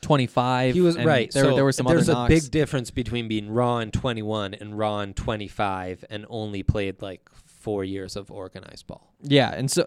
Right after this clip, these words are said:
Speaker 1: I don't know. If you're comparing Austin Jackson to Garrett Bowles, you have to
Speaker 2: I
Speaker 1: compare
Speaker 2: also
Speaker 1: him
Speaker 2: don't see
Speaker 1: before
Speaker 2: the
Speaker 1: the draft.
Speaker 2: holding. Right, right.
Speaker 1: Also true.
Speaker 2: Now, they both come from the Pac-twelve South. They are both raw. Their best skills, maybe their power in the run block, though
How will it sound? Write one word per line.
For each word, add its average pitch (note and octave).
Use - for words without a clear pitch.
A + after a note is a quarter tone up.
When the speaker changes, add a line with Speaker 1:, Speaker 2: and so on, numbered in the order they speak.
Speaker 1:
I D3+
don't B2+
know. -
If D#3
you're F3
comparing F#3+
Austin D3+
Jackson C#3
to B2+
Garrett B2+
Bowles, C3
you C3
have D3
to C3+
Speaker 2:
I C3+
Speaker 1:
compare C#3
Speaker 2:
also -
Speaker 1:
him B2
Speaker 2:
don't D3+
see -
Speaker 1:
before B2+
Speaker 2:
the A2+
Speaker 1:
the A2
draft. G#2
Speaker 2:
holding. G2
Right, A2
right. A2+
Speaker 1:
Also C3+
true. G#2
Speaker 2:
Now, D3
they B2+
both B2+
come F3+
from F3
the F3
Pac-twelve E3+
South. A2
They B2
are A#2+
both D#3
raw. A2
Their B2+
best A#2
skills, C3
maybe A#2+
their A2+
power A#2
in B2
the B2+
run A2+
block, G#2
though A#2+